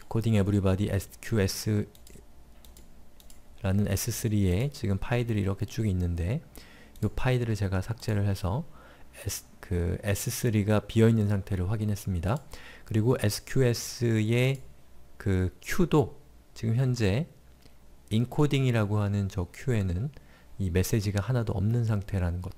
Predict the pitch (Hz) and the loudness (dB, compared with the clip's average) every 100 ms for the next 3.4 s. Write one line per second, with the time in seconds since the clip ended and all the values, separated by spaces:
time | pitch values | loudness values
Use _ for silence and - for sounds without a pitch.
0 | - 98 - 147 - - 120 117 107 113 | -6 -4 -2 -2 -4 -8 -6 -2 -2 -2
1 | - 92 95 - - - - - - 127 | -4 -4 -6 -12 -18 -18 -16 0 4 6
2 | 120 120 - 147 139 135 123 120 123 117 | 6 4 6 6 6 4 4 6 4 4
3 | 95 101 120 | 4 4 2